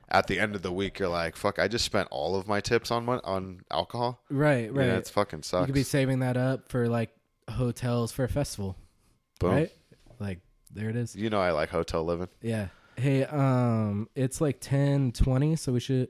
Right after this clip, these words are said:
Speaker 2: oh, wait.
Speaker 1: It's nine twenty.
Speaker 2: Nine twenty. Dude, this just said ten a second ago.
Speaker 1: It's
Speaker 2: Or
Speaker 1: okay,
Speaker 2: I'm,
Speaker 1: bud.
Speaker 2: or maybe I'm just on mushrooms and it's
Speaker 1: I should have brought my mushrooms in 'cause I'm actually gonna eat mine tonight.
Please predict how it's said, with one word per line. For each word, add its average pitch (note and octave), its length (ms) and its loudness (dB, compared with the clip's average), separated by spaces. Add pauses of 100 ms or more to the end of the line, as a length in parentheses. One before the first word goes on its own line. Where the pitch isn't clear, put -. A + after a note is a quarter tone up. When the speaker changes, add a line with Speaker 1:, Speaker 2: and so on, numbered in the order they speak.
(120)
Speaker 2:
oh, D#3 140 8
wait. D#3+ 160 8
Speaker 1:
It's G2+ 120 -6
nine E2 240 0
twenty. B2+ 220 -2
Speaker 2:
Nine C#3+ 240 4
twenty. G#2 320 0 (320)
Dude, F#3 180 6
this F3+ 240 2
just E3 340 2
said D3+ 300 2
ten G#2+ 420 0 (300)
a A2+ 100 -4
second A#2 360 0
ago. G#2 260 0
Speaker 1:
It's G2+ 100 -4
Speaker 2:
Or A#2 80 4
Speaker 1:
okay, A#2+ 80 6
Speaker 2:
I'm, A#2 60 4
Speaker 1:
bud. A2 160 -2
Speaker 2:
or B2 160 4
maybe A#2+ 240 4
I'm G#2+ 160 0
just - 360 -6
on F2+ 460 -8 (280)
mushrooms F#2 540 -10
and F2 160 -12 (160)
it's - 460 -14
Speaker 1:
I F2+ 60 2
should C3 160 4
have C3+ 60 2
brought D#3 140 6
my B2 120 4
mushrooms G2+ 380 0
in G#2 160 -2
'cause E2+ 200 -2
I'm F2+ 160 -2
actually F#2 320 -2
gonna D#2+ 180 -6
eat F2 180 -6
mine A2 260 -2
tonight. B2+ 300 -6